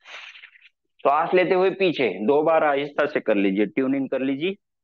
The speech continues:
अपनी ट्यूनिंग कर लीजिए मसल्स की। ये जो अभ्यास हम कर रहे हैं ना, इससे नुकसान नहीं होता है, वेट कम होगा, पसीना आएगा।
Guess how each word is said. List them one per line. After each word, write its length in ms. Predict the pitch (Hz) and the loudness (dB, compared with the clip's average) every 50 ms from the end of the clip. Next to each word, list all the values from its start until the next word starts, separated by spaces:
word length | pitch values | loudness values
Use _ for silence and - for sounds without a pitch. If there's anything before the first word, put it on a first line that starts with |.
| _ _ _ _ _ _ _ _ _ _ _ _ _ _ _ _ _ _ _ _ - | _ _ _ _ _ _ _ _ _ _ _ _ _ _ _ _ _ _ _ _ -8
अपनी 280 | - - - 123 127 | -8 -4 -2 -2 -2
ट्यूनिंग 440 | 120 - 143 135 131 131 135 131 123 | 0 0 0 2 2 2 2 2 2
कर 120 | 131 123 110 | 0 -2 -2
लीजिए 340 | 113 113 110 104 117 123 | -2 -4 -4 -2 -2 -2
मसल्स 440 | 113 117 110 104 - 135 117 - - | -2 -4 -4 -2 -2 -2 -2 -2 -4
की। 160 | - - 104 107 - - - _ _ _ _ _ _ _ _ _ _ _ _ _ _ _ _ _ _ _ _ _ _ _ _ _ _ - | -10 -10 -10 -10 -10 -12 -18 _ _ _ _ _ _ _ _ _ _ _ _ _ _ _ _ _ _ _ _ _ _ _ _ _ _ 0
ये 120 | - 131 131 | 2 2 4
जो 100 | 143 151 | 4 2
अभ्यास 340 | 143 135 123 147 143 151 147 - | 0 0 0 0 0 0 0 0
हम 180 | 160 151 156 | 0 0 0
कर 140 | - 160 147 | 0 0 0
रहे 240 | 143 147 147 151 151 | 2 2 2 2 0
हैं 140 | 151 156 151 | 0 -2 -6
ना, 140 | - 196 - _ _ _ _ _ _ _ _ _ - | -8 -10 -12 _ _ _ _ _ _ _ _ _ -12
इससे 240 | 123 120 - - 135 | -10 -8 -4 -2 0
नुकसान 460 | 127 123 120 120 - - 135 131 131 | 0 0 0 -2 -2 -2 -2 -2 -2
नहीं 220 | 127 123 120 117 117 | -4 -4 -6 -4 -4
होता 280 | 113 110 - - 107 - | -6 -6 -4 -4 -4 -4
है, 160 | - - - _ _ _ _ _ _ _ _ _ _ _ _ _ - | -4 -8 -20 _ _ _ _ _ _ _ _ _ _ _ _ _ -2
वेट 260 | 110 113 120 120 - | 0 0 0 0 -2
कम 140 | - 123 117 | -2 -2 -2
होगा, 360 | 113 107 110 107 92 87 - - - - - _ _ _ - | -2 -2 -2 -2 -2 -4 -6 -8 -10 -18 -20 _ _ _ -2
पसीना 400 | 113 110 - 117 113 113 113 110 | 0 0 0 0 0 2 2 2
आएगा। 320 | 107 107 107 101 104 101 | 2 2 0 0 -2 -4